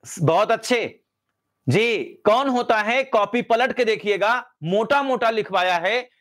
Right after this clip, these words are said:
कि nuchal organ is olfactory and chemoreceptor की तरह यूज होता है। सुधर जाइए, chemoreceptor organ in Nereis, नेरीज का chemoreceptor organ क्या होता है? तो आप बताएंगे,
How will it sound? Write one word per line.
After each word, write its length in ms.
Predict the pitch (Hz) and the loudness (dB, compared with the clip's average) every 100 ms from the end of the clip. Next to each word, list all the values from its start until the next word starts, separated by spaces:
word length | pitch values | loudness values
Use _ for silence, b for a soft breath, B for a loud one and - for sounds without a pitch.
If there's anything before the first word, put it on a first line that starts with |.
| _ | _
कि 200 | 208 202 | -2 0
nuchal 340 | 208 220 269 269 190 | 0 0 0 0 2
organ 380 | 190 196 196 202 - | 0 2 -2 -2 0
is 220 | 190 233 247 - _ _ _ | 2 2 -2 -10 _ _ _
olfactory 840 | 165 190 202 202 196 202 - 240 262 - | 2 2 2 0 -2 -2 -8 -6 -6 -2
and 300 | 185 202 214 175 202 | -2 -2 -2 -6 -2
chemoreceptor 800 | 185 190 202 175 180 - 180 165 | -2 0 0 0 -4 -2 -4 -2
की 100 | 196 | -4
तरह 240 | 196 160 | 0 0
यूज 380 | 165 147 143 143 | 0 -2 -2 -2
होता 280 | 127 117 117 | -2 0 -2
है। 240 | 110 104 - _ _ | -2 -10 -12 _ _
सुधर 340 | - 135 165 | -2 0 2
जाइए, 600 | 165 156 127 170 190 131 _ _ _ _ | 2 0 2 0 0 -6 _ _ _ _
chemoreceptor 680 | 165 185 196 180 170 - 165 | 2 2 2 0 -2 0 0
organ 400 | 147 143 139 180 | 2 0 0 0
in 140 | 175 | 0
Nereis, 400 | 156 139 156 165 - - _ _ _ | 0 0 0 0 -2 -14 _ _ _
नेरीज 400 | 139 196 247 240 | 0 2 0 -2
का 400 | - 143 143 - _ _ 196 | 0 0 0 -10 _ _ 0
chemoreceptor 640 | 220 240 208 190 147 175 165 | 2 2 0 -2 0 -2 0
organ 360 | 143 135 156 156 | 0 0 0 0
क्या 180 | 170 170 | 0 0
होता 360 | 160 135 131 | -2 -2 -2
है? 200 | 120 147 | -2 -4
तो 380 | - _ _ - | -4 _ _ 0
आप 100 | 135 | 0
बताएंगे, 460 | 135 170 185 127 | 2 0 0 -4